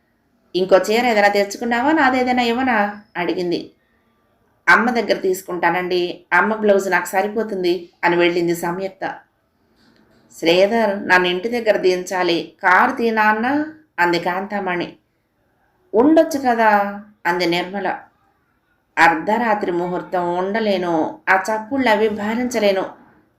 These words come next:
తెల్లారేసరికల్లా మ్యారేజ్ హాలు ఖాళీ చేయాలి,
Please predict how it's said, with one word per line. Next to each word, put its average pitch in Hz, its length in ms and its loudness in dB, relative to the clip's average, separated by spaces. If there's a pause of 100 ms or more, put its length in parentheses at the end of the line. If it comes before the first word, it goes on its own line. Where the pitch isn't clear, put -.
(120)
తెల్లారేసరికల్లా 196 1000 0
మ్యారేజ్ 208 640 0
హాలు 196 240 2
ఖాళీ 214 400 -2
చేయాలి, 180 560 -4